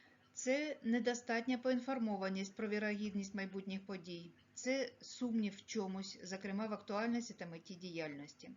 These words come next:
Також це пролонговані впливи на життєдіяльність особистості та певні виклики. Умови та стан невизначеності, е,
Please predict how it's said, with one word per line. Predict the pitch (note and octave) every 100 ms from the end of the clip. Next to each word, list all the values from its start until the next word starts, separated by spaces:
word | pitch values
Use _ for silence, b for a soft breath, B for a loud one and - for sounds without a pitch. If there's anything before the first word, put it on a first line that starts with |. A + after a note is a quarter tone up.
| - B B B B B B B
Також | B3 B3 E4 D#4+ - - C#4+
це | - C4 C#4 D4 D4
пролонговані | A3+ G#3+ G#3 G#3 G#3 G3 F#3
впливи | - A3 C4 C#4 C4+
на | G3+
життєдіяльність | G3 G3 G3 F3+ F#3+ F3+ -
особистості | E3 E3 F#3 B3 C4 A#3+ B3 A3+ -
та | A3+ D4 - -
певні | F3+ F#3 G3 G3 - D#3
виклики. | E3 E3 D3 C#3 A2 - - _ B B B B B B B B _
Умови | B3 C#4 D#4 B3+
та | A#3+ A#3+
стан | A#3+ C#4 C4 A#3 G#3
невизначеності, | A3+ B3 E4 D4+ A#3+ G3+ - E3+ E3 - E3 - - _ _
е, | E3+ E3+ E3